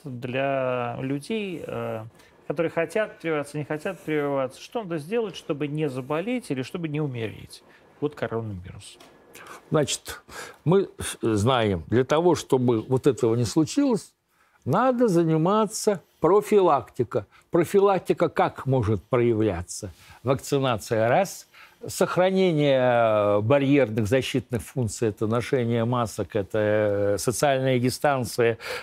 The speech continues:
Speaker 2: это не, м, так сказать,
Speaker 1: Вот мы без масок
Speaker 2: участок.
Speaker 1: при этом сидим.
Speaker 2: Извините,
Speaker 1: Но
Speaker 2: мы
Speaker 1: мы
Speaker 2: с вами,
Speaker 1: привиты,
Speaker 2: мы
Speaker 1: да.
Speaker 2: с вами сидим
Speaker 1: На социальной
Speaker 2: вот под
Speaker 1: дистанции, да.
Speaker 2: такими вот софитами,
Speaker 1: Да.
Speaker 2: которые выжигают все. Вот я чувствую, у меня уже
Speaker 1: Мгм.
Speaker 2: щас это самое, э,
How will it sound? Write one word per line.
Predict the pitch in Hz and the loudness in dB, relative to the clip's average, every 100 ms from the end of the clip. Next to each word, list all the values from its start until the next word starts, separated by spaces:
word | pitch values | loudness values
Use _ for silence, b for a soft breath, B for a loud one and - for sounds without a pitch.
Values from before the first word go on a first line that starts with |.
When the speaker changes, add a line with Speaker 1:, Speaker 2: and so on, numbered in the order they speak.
| - | -2
Speaker 2:
это | 139 - 131 131 | -2 2 2 4
не, | 135 139 131 123 120 | 4 4 4 2 2
м, | 113 110 107 110 | 0 0 -4 -6
так | 120 104 | -6 -6
сказать, | 104 107 | -4 -4
Speaker 1:
Вот | 135 143 | -2 -2
мы | 175 | -2
без | 175 170 | 0 0
масок | 185 | 4
Speaker 2:
участок. | 170 - - | 2 2 0
Speaker 1:
при | 135 | -2
этом | 127 123 | -4 -10
сидим. | - 123 151 208 - _ - B B B B B | -10 -10 -10 -12 -16 _ -20 B B B B B
Speaker 2:
Извините, | - 120 127 131 139 165 202 | -2 2 4 4 4 4 0
Speaker 1:
Но | 131 | 2
Speaker 2:
мы | |
Speaker 1:
мы | 143 | 0
Speaker 2:
с | 139 | 2
вами, | 160 151 127 | 2 4 0
Speaker 1:
привиты, | - | 2
Speaker 2:
мы | 160 185 | 2 4
Speaker 1:
да. | |
Speaker 2:
с | - | 4
вами | 165 131 | 2 4
сидим | 120 - 131 135 208 | 0 2 2 4 2
Speaker 1:
На | |
социальной | 185 165 156 147 | 0 -2 -2 -2
Speaker 2:
вот | 135 170 | 0 0
под | 190 190 | 2 -2
Speaker 1:
дистанции, | - 202 | 2 0
да. | 123 | 2
Speaker 2:
такими | 196 147 | 2 4
вот | 139 131 - _ - | 4 4 2 _ -4
софитами, | - 160 - 254 220 151 131 | 0 0 4 4 4 4 4
Speaker 1:
Да. | |
Speaker 2:
которые | 143 127 156 139 | 2 4 4 6
выжигают | 127 143 165 143 127 104 95 | 4 4 4 4 4 4 2
все. | - - 156 107 - | -4 0 2 2 0
Вот | 113 | -2
я | 135 | 0
чувствую, | 117 135 - 113 | 0 -2 -2 -2
у | |
меня | 113 104 | 0 0
уже | 101 | 0
Speaker 1:
Мгм. | 113 | 0
Speaker 2:
щас | 123 92 110 | 0 -2 -4
это | 80 | -6
самое, | 95 131 90 85 71 B B B B B _ | -6 -4 -4 -6 -10 B B B B B _
э, | - - | -10 -10